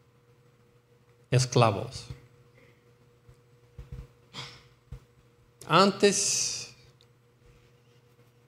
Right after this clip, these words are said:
éramos bebés, pero ya no somos bebés.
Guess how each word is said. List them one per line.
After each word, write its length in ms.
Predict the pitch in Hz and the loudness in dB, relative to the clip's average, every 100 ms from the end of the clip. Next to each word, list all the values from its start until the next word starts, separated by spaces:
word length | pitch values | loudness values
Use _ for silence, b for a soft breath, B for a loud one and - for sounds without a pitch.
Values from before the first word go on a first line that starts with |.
| _ _ _ _ _ _ - | _ _ _ _ _ _ 0
éramos 420 | 180 202 156 135 131 - - _ | 2 4 4 4 2 -2 -18 _
bebés, 460 | 135 135 131 131 - | 6 6 8 6 4
pero 220 | 170 202 | 4 6
ya 200 | 202 214 | 6 6
no 180 | 208 214 | 4 4
somos 640 | - 131 226 254 175 131 | 4 4 6 4 4 2
bebés. 640 | 120 110 139 139 - - | 0 4 6 4 0 -14